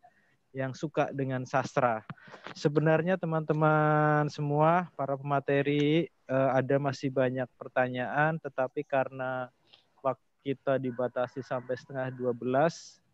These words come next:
jadi tidak bisa dibacakan semua. Untuk sesi akhir, eh, saya minta untuk closing statement ya, closing statement,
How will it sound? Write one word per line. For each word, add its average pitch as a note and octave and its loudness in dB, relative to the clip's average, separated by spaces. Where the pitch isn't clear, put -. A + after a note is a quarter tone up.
jadi B2 -4
tidak B2 0
bisa B2 -2
dibacakan A#2+ -2
semua. B2 0
Untuk D3+ 6
sesi D3 0
akhir, F3+ 2
eh, C#3 8
saya D3 4
minta D#3 4
untuk C#3 -2
closing C#3+ 2
statement D#3 0
ya, C3+ 0
closing C#3 0
statement, E3+ 0